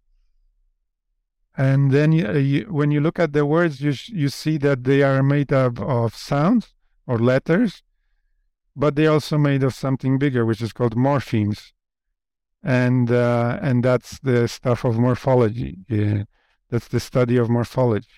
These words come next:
For example, if, uh, if I say a word like ungrammaticality, then you can say, "Well, there are three parts of it, the un, the grammar, and the ality." Uh, that's the morphology.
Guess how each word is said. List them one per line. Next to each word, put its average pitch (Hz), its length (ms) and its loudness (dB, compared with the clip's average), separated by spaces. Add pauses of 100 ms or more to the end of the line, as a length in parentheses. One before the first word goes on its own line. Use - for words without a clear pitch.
(640)
For 120 180 2
example, 117 720 0 (640)
if, 120 340 -6
uh, 113 400 2
if 120 240 -4
I 120 140 4
say 127 320 0
a 117 80 2
word 120 200 2
like 113 240 -4
ungrammaticality, 123 1400 -2 (920)
then 120 400 0
you 123 120 0
can 123 180 -2
say, 123 220 -2
"Well, 123 200 2
there 127 200 2
are 123 60 0
three 135 280 -4
parts 131 340 -2
of 110 140 -2
it, 107 160 -4
the 110 200 -4
un, 139 440 0
the 113 140 -4
grammar, 123 600 0
and 110 400 -2
the 113 160 -2 (160)
ality." 113 640 -2 (1000)
Uh, 110 120 -2 (520)
that's 117 320 0
the 123 140 -2
morphology. 113 800 0